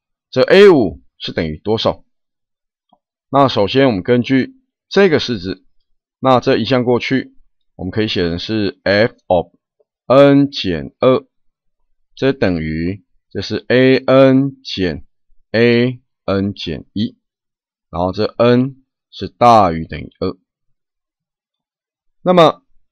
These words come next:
我们 n 以二代入，可以得到这 f of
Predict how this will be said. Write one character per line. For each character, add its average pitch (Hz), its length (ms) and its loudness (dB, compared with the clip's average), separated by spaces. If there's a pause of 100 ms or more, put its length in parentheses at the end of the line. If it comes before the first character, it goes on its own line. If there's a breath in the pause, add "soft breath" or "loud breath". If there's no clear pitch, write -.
我 113 100 -4
们 117 140 -2
n 196 260 4
以 113 140 0
二 139 100 4
代 135 180 4
入， 139 280 -2 (720)
可 - 120 -6
以 113 60 -2
得 95 140 -2
到 107 260 4
这 123 160 0
f - 360 -2
of 80 140 -8